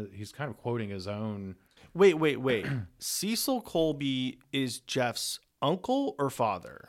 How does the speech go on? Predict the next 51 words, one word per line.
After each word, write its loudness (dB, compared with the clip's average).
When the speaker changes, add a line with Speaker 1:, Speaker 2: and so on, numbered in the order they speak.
Speaker 1:
Uncle 2
or 4
father, 4
but -2
he's -2
clearly, 2
like, -2
a -8
father 0
figure -8
in -12
this -10
situation. -16
I -12
mean, -10
he -8
Speaker 2:
But 4
technically 0
he's -4
the -4
uncle, -6
Speaker 1:
I -2
don't -2
Speaker 2:
right? -2
Speaker 1:
remember. -2
I -2
think -4
he -2
is -4
the -6
uncle. -12
But -2
the 0
thing 2
is, 0
is, -2
like, 2
he 2
owns 4
the -4
company -2
that -4
Jeff -6
is -10
beholden -8
to. -10
I -6
mean, -8
it's, -14
you -14
know, -12